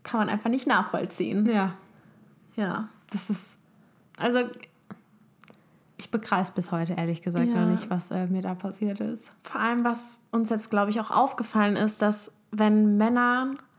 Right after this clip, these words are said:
Speaker 1: in Gruppen sind,
Speaker 2: Mhm.
Speaker 1: ist es nochmal was anderes. Also ich glaub, man kennt's, wenn man in, an öffentlichen Plätzen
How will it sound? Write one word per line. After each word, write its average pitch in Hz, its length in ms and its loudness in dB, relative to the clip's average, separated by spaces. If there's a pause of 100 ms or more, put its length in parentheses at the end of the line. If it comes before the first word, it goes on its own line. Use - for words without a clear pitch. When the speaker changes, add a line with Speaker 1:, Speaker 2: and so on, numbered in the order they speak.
(120)
Speaker 1:
in 214 180 6
Gruppen 233 540 2
sind, 220 580 0 (120)
Speaker 2:
Mhm. 233 340 2
Speaker 1:
ist 240 100 -4
es 226 140 -2
nochmal 226 260 4
was 214 180 2
anderes. 226 600 2
Also 202 220 0
ich 202 160 -2
glaub, 202 360 0 (1160)
man 196 200 0
kennt's, 214 320 0
wenn 214 80 2
man 208 140 2
in, 208 220 -2
an 214 260 -2
öffentlichen 214 540 -2
Plätzen 226 800 -2